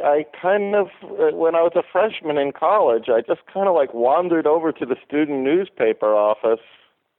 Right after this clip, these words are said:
and I don't even know why I did it. But, you know, like, uh, I guess there was something about journalism that really hooked me in. And, um, you know, it wasn't writing per se exactly. It was more like just,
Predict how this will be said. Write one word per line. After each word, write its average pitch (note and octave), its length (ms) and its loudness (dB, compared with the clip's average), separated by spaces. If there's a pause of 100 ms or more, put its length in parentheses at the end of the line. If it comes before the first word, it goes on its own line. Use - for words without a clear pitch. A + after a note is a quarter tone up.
(1400)
and C3+ 540 0
I D3+ 140 0
don't G3 160 2
even F#3+ 180 0
know F#3+ 140 2
why F#3+ 280 2
I F#3 40 -2
did G3 200 0
it. - 220 -4 (400)
But, A#2+ 320 0
you D3 100 -6
know, C3+ 160 0
like, B2+ 300 0
uh, - 380 -8 (140)
I E3+ 120 2
guess A#3 240 -2
there B3 100 0
was A#3+ 140 -2
something D#3 300 0
about B2 280 2
journalism G#2 640 2
that F#2 220 0
really G2 320 2
hooked G2 360 -2
me F2+ 180 -4
in. F2 220 -6 (1000)
And, G#2+ 400 0
um, G#2 300 2
you B2 100 0
know, A#2 100 4
it B2+ 80 2
wasn't D3 260 0
writing B2 420 0
per G#2+ 200 -2 (120)
se A2 240 2
exactly. F#2+ 560 -2
It F#2 80 -2
was F#2+ 180 -8
more A2 300 0
like F#2+ 300 0 (120)
just, - 220 -2